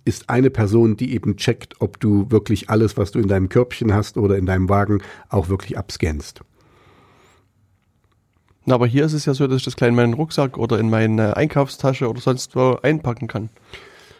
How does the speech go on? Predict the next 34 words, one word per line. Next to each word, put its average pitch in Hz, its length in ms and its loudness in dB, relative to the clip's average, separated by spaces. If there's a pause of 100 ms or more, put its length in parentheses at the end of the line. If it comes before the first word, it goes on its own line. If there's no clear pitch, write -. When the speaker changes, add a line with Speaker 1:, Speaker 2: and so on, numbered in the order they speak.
(240)
Speaker 2:
Das 139 120 0
ist 135 40 0
Speaker 1:
Ja. 143 60 4
Speaker 2:
ja 139 60 4
jetzt 131 120 -4
ja 143 60 -2
quasi 143 280 0
Speaker 1:
Ja, 139 80 4
ich 156 80 4
Speaker 2:
hier 160 80 4
Speaker 1:
weiß, 156 140 2
ich 135 160 -4
weiß 156 140 2
schon, 143 140 2
Speaker 2:
also, 123 180 4
Speaker 1:
äh, 123 360 2
ähm, 117 200 0
Speaker 2:
äh, 185 140 -8 (180)
Speaker 1:
wie 147 180 -2 (120)
das, 156 520 -4 (240)
ich 113 120 0
meine, 135 300 6
hier 135 220 2
ist - 240 -8 (500)
nur 147 200 4
von 139 180 0
außen 135 580 -2
der 101 120 -2
Blick, - 380 -6 (120)
ne? 120 320 0
Äh, 107 400 0
wie, 123 120 2 (160)
wie 123 80 2
das, 120 260 2